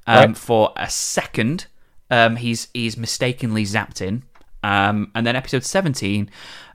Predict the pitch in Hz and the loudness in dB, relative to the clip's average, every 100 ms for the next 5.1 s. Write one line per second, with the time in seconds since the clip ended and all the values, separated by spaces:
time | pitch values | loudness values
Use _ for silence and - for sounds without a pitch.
0 | - 113 110 110 - 117 117 - 117 - | -2 2 2 0 -4 0 0 0 -6 -4
1 | 113 110 107 - 107 104 101 104 104 101 | 0 0 -2 -2 0 2 2 0 0 0
2 | 101 95 - _ - - - 120 110 107 | -4 -10 -14 _ -20 -14 -4 0 2 0
3 | 98 98 - - 120 120 - 98 - 101 | -2 -6 -8 2 2 2 -4 -8 -8 -6
4 | 92 101 101 - 95 - 101 98 101 98 | -4 -2 -2 -4 -10 -8 -6 -2 -2 -2
5 | - | -6